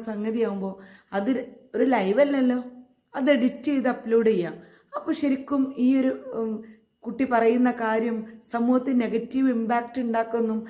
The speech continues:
അതിന് അത്യാവശ്യം റീച്ച് ഉണ്ടാവുമെന്നും അതിനെക്കുറിച്ച് സമൂഹം ചർച്ച ചെയ്യപ്പെടുമെന്നും വിശ്വസിച്ച് മനസ്സിലാക്കി അതിൻ്റെ വ്യൂസും റീച്ചും പ്രതീക്ഷിച്ച് അത് അപ്ലോഡ് ചെയ്തവരല്ലേ യഥാർത്ഥ കുറ്റവാളികൾ? മമ്മു അല്ല,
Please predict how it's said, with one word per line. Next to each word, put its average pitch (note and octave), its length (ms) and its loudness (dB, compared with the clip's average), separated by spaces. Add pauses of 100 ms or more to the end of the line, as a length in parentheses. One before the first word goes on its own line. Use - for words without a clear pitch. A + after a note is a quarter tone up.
(260)
അതിന് A#3+ 240 2
അത്യാവശ്യം B3 440 2
റീച്ച് A3+ 340 -4
ഉണ്ടാവുമെന്നും A3+ 460 -2 (360)
അതിനെക്കുറിച്ച് B3+ 600 0
സമൂഹം A#3+ 300 0 (100)
ചർച്ച A#3 240 -6 (120)
ചെയ്യപ്പെടുമെന്നും A#3+ 680 0 (440)
വിശ്വസിച്ച് A3+ 580 -2 (160)
മനസ്സിലാക്കി G#3+ 760 -2 (360)
അതിൻ്റെ A3+ 260 2 (100)
വ്യൂസും A3+ 460 -2 (140)
റീച്ചും G#3 480 -2
പ്രതീക്ഷിച്ച് A3 580 -4 (420)
അത് A#3+ 160 0
അപ്ലോഡ് B3 500 2
ചെയ്തവരല്ലേ G#3 600 0
യഥാർത്ഥ G3 400 -4
കുറ്റവാളികൾ? G#3+ 560 -2 (1200)
മമ്മു A#3+ 320 4
അല്ല, A#3 120 2